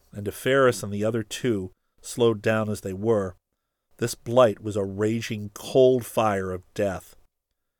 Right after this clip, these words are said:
It flashed up trunks and limbs and aerial roots of the majestic banyans, eating leaf and spore and bud.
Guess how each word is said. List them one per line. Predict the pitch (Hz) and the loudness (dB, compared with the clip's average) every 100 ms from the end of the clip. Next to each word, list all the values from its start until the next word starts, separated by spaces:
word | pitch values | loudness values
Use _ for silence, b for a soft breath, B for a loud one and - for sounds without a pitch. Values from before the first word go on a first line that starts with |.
| _ - | _ -10
It | 110 | -8
flashed | - 131 139 - | 0 4 4 4
up | 127 | 0
trunks | - - 143 147 151 - | 0 -2 -2 -2 -4 -4
and | 123 113 | -2 0
limbs | 123 120 123 | -2 -2 -4
and | 113 | -4
aerial | 110 123 127 120 | 0 4 4 2
roots | 104 123 117 - | 2 0 -2 -4
of | 107 | -6
the | |
majestic | 104 98 113 107 113 98 | -6 -2 -2 0 -4 -4
banyans, | 107 107 107 90 90 - - _ _ _ _ - | -4 -2 -4 -8 -10 -14 -14 _ _ _ _ -6
eating | 120 120 110 | -2 -2 -2
leaf | 104 131 135 139 - | 0 2 2 -2 -8
and | 98 101 | -10 -8
spore | - - 123 123 127 | -10 0 6 8 8
and | 113 98 95 | 6 0 -2
bud. | 113 110 95 | 2 2 0